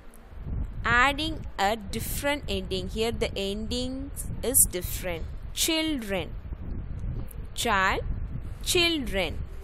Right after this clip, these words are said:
Now, here is the sentence. A child is playing football.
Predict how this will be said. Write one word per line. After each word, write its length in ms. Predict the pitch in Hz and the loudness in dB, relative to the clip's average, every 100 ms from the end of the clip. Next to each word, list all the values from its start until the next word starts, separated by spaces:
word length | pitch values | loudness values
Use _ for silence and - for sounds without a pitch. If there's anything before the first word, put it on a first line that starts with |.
| - - - - - | -8 -8 -8 -10 -10
Now, 360 | 214 226 175 - - | 0 4 4 0 -6
here 240 | - 254 | -4 0
is 200 | 240 226 | 0 0
the 160 | - 440 | 0 2
sentence. 560 | - 185 190 - - - - - - - | 2 2 -4 -4 -2 -2 -4 -6 -6 -4
A 80 | - - | -4 0
child 540 | 320 311 320 359 349 | 6 8 8 8 6
is 220 | 349 349 | 4 4
playing 560 | - 277 254 240 254 349 | 2 4 6 6 2 -4
football. 840 | - - 247 185 170 190 175 151 | -6 -6 -6 -6 0 4 4 2